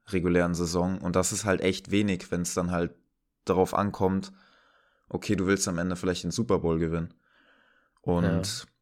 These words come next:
Speaker 1: natürlich, Verletzungsgefahr, gerade im Football, ist sehr, sehr hoch. Aber irgendwo ist es, glaub ich, auch wichtig, jede Minute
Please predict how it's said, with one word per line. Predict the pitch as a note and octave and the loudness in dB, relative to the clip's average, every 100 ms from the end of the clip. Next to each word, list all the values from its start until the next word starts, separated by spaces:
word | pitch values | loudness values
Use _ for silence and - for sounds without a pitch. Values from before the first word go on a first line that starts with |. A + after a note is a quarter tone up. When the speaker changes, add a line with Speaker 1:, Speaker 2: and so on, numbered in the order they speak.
| _ _ - | _ _ -8
Speaker 1:
natürlich, | - F2+ A#2 A#2 G#2+ - | -4 2 6 6 4 2
Verletzungsgefahr, | G2+ A2 - G#2+ G2 - G2 F#2 | 4 4 4 -2 -2 2 2 2
gerade | - G2 F#2+ | 2 2 2
im | |
Football, | E2 G2+ - E2+ | 0 -4 0 2
ist | E2 - | 2 2
sehr, | F2 | 2
sehr | F2 E2+ | 2 2
hoch. | F#2 G2 A2 - - | 2 2 0 -6 -4
Aber | F2+ F2 - | 0 0 2
irgendwo | G2 G#2 G2 F#2+ G2 | 2 0 2 4 4
ist | - F2+ F#2 | 4 0 -2
es, | - | 0
glaub | F2 F#2 | 0 0
ich, | F#2 | 0
auch | C#2 E2+ | -4 -2
wichtig, | F2 F#2+ - F#2 - - | -4 -4 -2 -2 -4 -10
jede | F2 F#2 G#2 | -2 0 2
Minute | G2 F#2+ G2 G#2+ - F2+ G2 | 0 0 0 -2 0 0 0